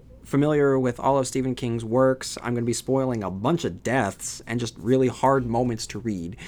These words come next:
So, um, just please note that if you're reading this or you're listening to this, there's gonna be spoilers galore.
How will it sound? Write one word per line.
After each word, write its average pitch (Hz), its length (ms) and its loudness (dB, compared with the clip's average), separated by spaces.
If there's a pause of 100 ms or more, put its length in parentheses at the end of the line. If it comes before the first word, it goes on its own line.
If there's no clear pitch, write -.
(300)
So, 127 800 6
um, 117 640 -2 (200)
just - 220 -8
please 135 300 4
note 143 320 6 (100)
that 120 160 4
if 123 120 0
you're 120 100 4
reading 131 320 4
this 123 240 2
or 123 80 2
you're 107 160 2
listening 120 300 0
to 123 80 0
this, 120 320 0
there's 110 160 -4
gonna 113 100 -4
be 110 80 -2
spoilers 98 400 -2
galore. 90 340 -6